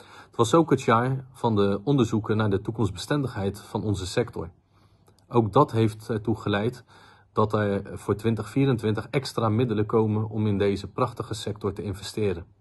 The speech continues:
Een sector waar bijna honderdduizend mensen aan het werk zijn en nog veel meer mensen aan het werk geholpen kunnen worden. Dat is ook onze inzet voor twintig vierentwintig.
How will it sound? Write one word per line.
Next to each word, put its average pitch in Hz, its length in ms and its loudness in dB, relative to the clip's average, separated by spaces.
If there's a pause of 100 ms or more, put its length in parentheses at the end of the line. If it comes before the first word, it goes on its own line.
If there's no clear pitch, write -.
(340)
Een - 60 -8
sector 135 580 2
waar 104 180 0
bijna 104 340 0
honderdduizend 107 680 0
mensen 110 440 -2
aan 107 140 -2
het 90 120 -2
werk 104 240 0
zijn 90 340 -10 (360)
en 107 100 -2
nog 110 160 4
veel 147 220 6
meer 131 180 4
mensen 127 300 2
aan 113 100 0
het 98 80 2
werk 104 220 0
geholpen 120 400 0
kunnen 95 240 -2
worden. 90 340 -2 (420)
Dat 120 160 2
is 135 140 2
ook 131 160 4
onze 117 280 0
inzet 131 340 2
voor 107 140 0
twintig 107 360 -2
vierentwintig. 104 720 0